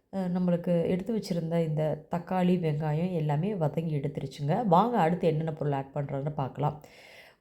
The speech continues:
ஒரு டேபிள் ஸ்பூன் அளவுக்கு காஷ்மீரி மிளகாய், அ, தூள் எடுத்திருக்கேங்க. நல்ல சின்ன குழிக்கரண்டியில. இது வந்து, அ,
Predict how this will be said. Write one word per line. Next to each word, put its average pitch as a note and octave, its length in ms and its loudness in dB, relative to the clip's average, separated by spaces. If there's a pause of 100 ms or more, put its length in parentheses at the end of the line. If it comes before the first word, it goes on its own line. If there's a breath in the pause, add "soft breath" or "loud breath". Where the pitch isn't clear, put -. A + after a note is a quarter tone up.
ஒரு A#3 280 2
டேபிள் B3 220 4
ஸ்பூன் A#3+ 260 -2
அளவுக்கு D#3+ 760 -2
காஷ்மீரி F#3+ 540 0
மிளகாய், D#3+ 800 -2
அ, D3 420 2
தூள் D#3+ 160 0
எடுத்திருக்கேங்க. D3+ 760 0
நல்ல D#3+ 280 -2
சின்ன E3 380 -6
குழிக்கரண்டியில. D3 800 -2 (1700 loud breath)
இது G#3 180 2
வந்து, G3+ 520 4
அ, F3 40 2